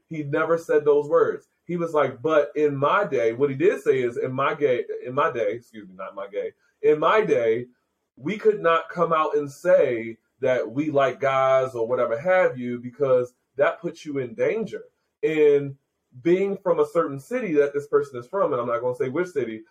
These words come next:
but being from a certain city that this person is from, back in, you know, the sixties, seventies, eighties, I've heard stories of how people who were gay were treated, and it's pretty bad. I mean, I was treated kinda bad. I wasn't treated as bad as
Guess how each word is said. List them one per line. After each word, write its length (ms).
but 160
being 200
from 360
a 140
certain 280
city 240
that 140
this 140
person 320
is 80
from, 480
back 300
in, 340
you 140
know, 260
the 520
sixties, 380
seventies, 520
eighties, 500
I've 180
heard 260
stories 600
of 160
how 540
people 300
who 140
were 200
gay 300
were 160
treated, 560
and 380
it's 180
pretty 320
bad. 380
I 80
mean, 240
I 100
was 220
treated 360
kinda 300
bad. 400
I 60
wasn't 280
treated 280
as 260
bad 240
as 220